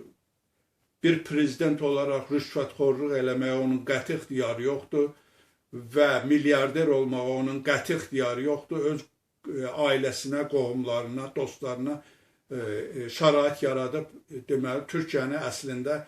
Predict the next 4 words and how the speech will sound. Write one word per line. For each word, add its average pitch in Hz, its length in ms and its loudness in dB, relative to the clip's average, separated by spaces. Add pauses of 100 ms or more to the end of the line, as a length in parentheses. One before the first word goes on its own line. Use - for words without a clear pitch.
(420)
Türkiyənin 156 540 0 (240)
əleyhinə, 131 500 2
Türkiyənin 139 560 -2
ziddinə 143 400 0